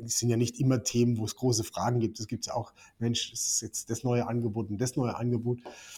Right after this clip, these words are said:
Da gibt's oftmals keine Fragen. Und dann gibt's natürlich das Thema, wie kriege ich das nach draußen? Also wie kriege ich, kriege ich es hin, dass meine Mitarbeitenden auch sagen, "Hey, geiler Laden, ich spreche mal mit, ähm, dem Softwareentwickler, den ich kenne,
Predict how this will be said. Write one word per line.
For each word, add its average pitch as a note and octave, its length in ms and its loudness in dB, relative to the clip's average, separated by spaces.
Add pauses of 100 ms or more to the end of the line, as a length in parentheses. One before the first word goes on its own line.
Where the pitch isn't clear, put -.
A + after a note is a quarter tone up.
(120)
Da A#2 60 -10
gibt's - 220 -6
oftmals - 340 -6
keine G#2+ 260 -4
Fragen. - 340 -14
Und B2+ 180 0
dann C3 80 2
gibt's E3 200 2
natürlich D#3 380 4
das - 140 -2
Thema, C3+ 240 0
wie C#3 100 2
kriege D#3+ 220 0
ich C#3+ 80 2
das - 180 0
nach B2 140 -2
draußen? A#2+ 580 0
Also A#2 340 -4
wie D#3+ 260 4 (340)
kriege C#3+ 220 0
ich, - 360 -6
kriege C3+ 200 2
ich B2 60 2
es - 80 0
hin, D3 180 4
dass C3+ 220 0
meine A#2+ 360 0 (220)
Mitarbeitenden C3 640 2
auch B2 140 -2
sagen, A#2 220 0
"Hey, B2 120 2
geiler C3+ 340 2
Laden, B2 340 2
ich A2+ 100 -2
spreche - 300 -2
mal C3 200 2
mit, B2 440 0
ähm, A#2+ 260 0 (220)
dem B2 120 2
Softwareentwickler, C3 800 -2
den B2 180 2
ich A#2+ 140 -2
kenne, C#3+ 360 4